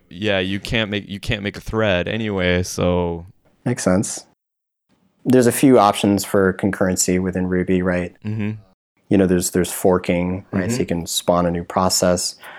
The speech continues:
Speaker 2: Um, there's multi-threading, um, but that has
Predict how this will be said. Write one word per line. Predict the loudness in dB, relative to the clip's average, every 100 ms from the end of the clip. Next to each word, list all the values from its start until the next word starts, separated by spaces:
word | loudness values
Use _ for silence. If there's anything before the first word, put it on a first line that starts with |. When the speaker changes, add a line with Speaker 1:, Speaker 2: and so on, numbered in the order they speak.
| -20 _
Speaker 2:
Um, | -6 -2 -2 -4 -6
there's | -6 -6 -8 -12 -6
multi-threading, | -2 0 0 -2 -2 0 -2 -2 -4 -8 -8
um, | -6 -4 -4
but | -2
that | -2 -2
has | -2 -2 -2 -4 -4